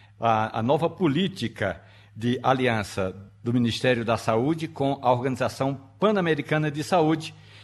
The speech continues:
que foi no passado, quando o Brasil firmou aquela parceria via opas, para trazer os <clears throat> médicos cubanos. Você avalia que, com a chegada de Jarbas Barbosa à opas,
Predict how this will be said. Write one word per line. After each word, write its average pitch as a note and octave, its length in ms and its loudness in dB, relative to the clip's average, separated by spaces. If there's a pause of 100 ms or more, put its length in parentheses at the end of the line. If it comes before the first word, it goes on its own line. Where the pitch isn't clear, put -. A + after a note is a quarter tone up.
(100)
que B3 160 -2
foi F3+ 240 4
no D3 100 4
passado, D#3+ 560 4
quando D3+ 200 0
o D3+ 60 2
Brasil C#3+ 340 0
firmou C#3+ 320 2
aquela C3+ 260 2
parceria D3 760 0 (460)
via A#2+ 400 4
opas, E3 560 2 (560)
para D#3 300 4
trazer C#3+ 500 2
os G#3 220 4
<clears throat> - 20 2
médicos B2+ 800 -2 (240)
cubanos. A#2+ 720 0 (420)
Você B2 240 -2
avalia F#3+ 400 6
que, F#3+ 520 -2
com F3 80 -4
a F3+ 60 -2
chegada F3 400 0
de D3+ 320 -2
Jarbas D#3+ 400 -2
Barbosa C3+ 640 0
à A2+ 180 2
opas, D#3 460 0